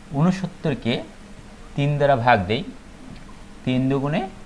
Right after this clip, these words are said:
ছয়, নয় নেমে যায়, তিন তিনা নয়, কত আসে? তেইশ। তো আমরা লিখতে পারি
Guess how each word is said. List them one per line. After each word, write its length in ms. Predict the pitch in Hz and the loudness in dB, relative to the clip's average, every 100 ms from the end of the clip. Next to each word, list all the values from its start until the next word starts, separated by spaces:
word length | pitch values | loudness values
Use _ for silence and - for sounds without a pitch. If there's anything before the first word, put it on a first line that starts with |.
| - - - - - - - | -18 -18 -18 -18 -18 -18 -2
ছয়, 340 | 117 98 - - - - - - - - - - - - - - - - - - - - - - - - - 107 | 4 6 6 0 -10 -18 -18 -18 -18 -18 -18 -18 -18 -18 -18 -18 -16 -16 -16 -18 -20 -20 -18 -18 -18 -14 -2 4
নয় 180 | 107 107 | 6 6
নেমে 180 | 110 113 | 4 2
যায়, 160 | 120 - - - - - | 0 -4 -10 -18 -20 -8
তিন 140 | 214 190 190 | 0 2 2
তিনা 180 | 190 110 285 - - - - - - - - - - - - - - - - - - - - - - - - - 107 | 0 -2 -4 -8 -18 -18 -18 -16 -18 -18 -18 -18 -18 -18 -18 -16 -16 -18 -18 -16 -16 -16 -16 -18 -18 -18 -16 -4 0
নয়, 200 | 95 - - - - - - - - - - - - - 131 | 0 -2 -8 -14 -16 -16 -16 -16 -18 -18 -18 -18 -18 -6 -2
কত 120 | - 135 | 2 2
আসে? 180 | - - - - - - - - - 160 | 2 -4 -4 -14 -18 -18 -18 -20 -8 -2
তেইশ। 300 | 95 73 - - - - - - - - - - - - - - - - - - - - - - - - - | 0 -2 -10 -14 -16 -16 -16 -16 -18 -16 -16 -16 -18 -18 -18 -18 -16 -16 -14 -14 -16 -16 -16 -16 -16 -18 0
তো 60 | 135 | 4
আমরা 140 | 131 160 | 6 4
লিখতে 160 | 165 180 | 0 0
পারি 140 | 120 | 0